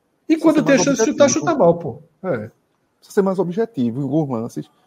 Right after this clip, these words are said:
Speaker 2: O que ele era, de alguma forma, como ele não tava com toda, com toda essa confiança de hoje. Muitas
Speaker 1: É.
Speaker 2: vezes ele se livrava da bola mais rápido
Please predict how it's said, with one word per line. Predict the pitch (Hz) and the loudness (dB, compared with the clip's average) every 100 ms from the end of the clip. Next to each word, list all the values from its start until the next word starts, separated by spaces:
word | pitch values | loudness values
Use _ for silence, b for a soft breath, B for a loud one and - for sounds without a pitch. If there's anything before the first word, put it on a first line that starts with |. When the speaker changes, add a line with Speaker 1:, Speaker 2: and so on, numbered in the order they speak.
| _ - | _ -10
Speaker 2:
O | 254 | -4
que | 233 | 0
ele | 220 233 | 0 2
era, | 139 143 180 - 220 _ _ _ _ - | 2 2 -2 -6 -12 _ _ _ _ -4
de | 135 | 2
alguma | 139 143 127 | 2 2 -2
forma, | - 117 143 160 | -2 -4 -4 -8
como | 151 156 | -4 -2
ele | 160 | 0
não | 170 | -2
tava | - 139 151 | 0 0 0
com | 180 | -6
toda, | 147 156 175 104 - _ _ _ _ _ - | -4 -2 -2 -4 -8 _ _ _ _ _ -6
com | 147 | -6
toda | 117 139 165 160 - | 0 0 0 -2 -4
essa | 143 - | -4 -4
confiança | - 185 - 190 156 240 - | -4 -4 -2 -2 -2 -4 -6
de | 214 165 | -2 0
hoje. | 120 117 117 107 _ _ _ - | 0 -2 -6 -10 _ _ _ -10
Muitas | 131 135 | 0 2
Speaker 1:
É. | 123 | 2
Speaker 2:
vezes | 123 | 2
ele | 139 139 | 0 -2
se | - | 0
livrava | 165 131 135 185 | 2 2 2 2
da | 190 143 | 2 2
bola | 127 143 | 4 2
mais | 143 113 | 0 -2
rápido | 120 127 - 170 190 208 | -2 -2 -4 -4 -4 -6